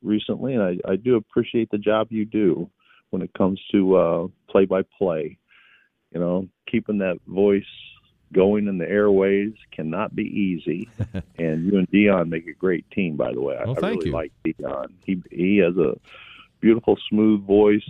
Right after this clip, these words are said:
Speaker 1: but he has a tremendous amount of knowledge.
Speaker 2: Mm-hmm.
Speaker 1: You know, it's really, really impressive. Uh, I sent you some emails a while back,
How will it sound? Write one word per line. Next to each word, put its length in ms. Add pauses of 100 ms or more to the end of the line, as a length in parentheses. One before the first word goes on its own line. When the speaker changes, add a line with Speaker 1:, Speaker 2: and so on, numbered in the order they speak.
(140)
Speaker 1:
but 140
he 60
has 200
a 60
tremendous 400 (100)
amount 220
of 60
knowledge. 520 (500)
Speaker 2:
Mm-hmm. 200
Speaker 1:
You 80
know, 240 (140)
it's 180
really, 320 (260)
really 200
impressive. 480 (1400)
Uh, 340 (260)
I 180
sent 220
you 160
some 120
emails 480 (500)
a 60
while 320
back, 400